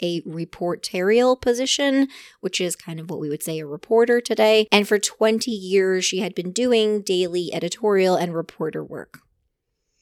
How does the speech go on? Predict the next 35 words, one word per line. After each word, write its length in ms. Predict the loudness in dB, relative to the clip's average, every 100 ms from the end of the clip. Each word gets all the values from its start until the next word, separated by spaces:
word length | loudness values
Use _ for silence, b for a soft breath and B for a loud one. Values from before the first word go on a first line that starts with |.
| _ _ _ _ _ _ 2
I 80 | 6
read 240 | 10 8
somewhere 320 | 8 6 8 8
that 140 | 6
she 160 | 4 0
did 300 | 6 6 6
have 220 | 2 0
several 340 | 0 0 0
students 360 | 0 0 0 -2
in 120 | -4
her 120 | -2
school, 540 | -2 -2 -2 2 2 2
but 160 | -2
she 260 | -4 -4 0
did 140 | 0
not 180 | 2 0
live 140 | -2
in 80 | -4
that 140 | -6 -6
house 220 | -8 -10
very 220 | -10 -14
long. 320 | -14 -16 -18 _ -10
She 160 | -6
did 160 | 0 2
stay 260 | 2 2 4
in 80 |
Atlanta, 520 | 4 4 4 4 2 0 _ -6
and 100 | -2
in 100 | 0
nineteen 320 | -2 0 -2
twelve, 540 | 2 4 6 4 2 -2
at 120 | -4
the 120 | 0
age 180 | 2 2
of 80 | 0